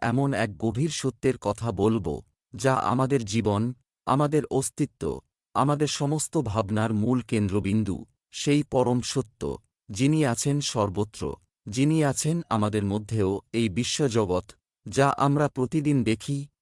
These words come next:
ছুঁই, অনুভব করি, এর পেছনে আছে এক অদৃশ্য চেতনা, এক পরম সত্তা।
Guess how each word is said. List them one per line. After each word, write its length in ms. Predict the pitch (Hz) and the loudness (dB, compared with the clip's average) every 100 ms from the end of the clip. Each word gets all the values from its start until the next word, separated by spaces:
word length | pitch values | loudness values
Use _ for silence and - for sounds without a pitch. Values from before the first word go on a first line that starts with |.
| _ | _
ছুঁই, 460 | - 151 160 180 185 | -6 0 2 2 0
অনুভব 420 | - 131 151 127 127 - | 0 2 4 2 -2 -2
করি, 340 | 107 82 - _ _ _ | -2 -2 -8 _ _ _
এর 160 | 123 127 | 0 2
পেছনে 420 | 127 123 151 156 | 0 0 0 0
আছে 340 | 139 107 - 135 131 | 0 0 0 0 0
এক 180 | - 127 - - | 0 -2 -4 0
অদৃশ্য 500 | 110 120 147 - 135 | 0 0 -4 -2 -4
চেতনা, 480 | - 107 - 78 69 - _ _ _ _ _ _ _ _ _ _ _ | -2 -2 -2 -6 -6 -14 _ _ _ _ _ _ _ _ _ _ _
এক 140 | 131 147 - | -2 -2 0
পরম 300 | 156 170 185 | 2 2 0
সত্তা। 460 | - 139 - - | -2 -4 -4 -4